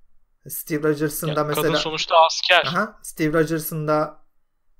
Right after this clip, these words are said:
Speaker 1: ilk filminin ve aslında devam eden süreçteki gelişiminin, he, "I can do this all day" ya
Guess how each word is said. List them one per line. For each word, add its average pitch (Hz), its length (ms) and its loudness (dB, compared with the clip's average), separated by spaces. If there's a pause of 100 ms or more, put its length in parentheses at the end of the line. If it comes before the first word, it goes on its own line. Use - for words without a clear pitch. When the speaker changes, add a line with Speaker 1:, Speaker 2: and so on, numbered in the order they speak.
(280)
Speaker 1:
ilk 175 240 -2
filminin 151 640 -6
ve 143 60 0
aslında 147 760 -4
devam 143 380 -2
eden 143 240 -2
süreçteki 143 640 -8
gelişiminin, 143 760 -10 (580)
he, - 100 -18 (640)
"I 143 40 -10
can 143 240 -4
do 147 140 0
this 147 180 -2
all 143 300 0
day" 156 160 6 (100)
ya 113 320 -2